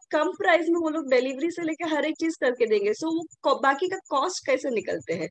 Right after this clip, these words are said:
So एक concept रहती है pay per click का। ओके, उसमें क्या होती है, हर क्लिक में उस कंपनीज को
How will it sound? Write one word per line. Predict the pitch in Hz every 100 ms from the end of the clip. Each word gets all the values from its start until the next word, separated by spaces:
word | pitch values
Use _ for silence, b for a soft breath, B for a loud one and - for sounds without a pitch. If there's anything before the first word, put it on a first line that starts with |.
| B B B -
So | 359
एक | - 392 359
concept | 302 269 285 359 320
रहती | 302 277 294
है | 370 - -
pay | 202
per | 208 320
click | 330 254 202 -
का। | 160 - _ _ _ _ _ _ - 233
ओके, | 233
उसमें | 262 302 330 359
क्या | 359 330
होती | 285 247 262
है, | 359
हर | - 285 311 427 392
क्लिक | - 311 339 330
में | 247 175 - B B B
उस | 262 349
कंपनीज | - 302 302 330 330 359 359
को | 392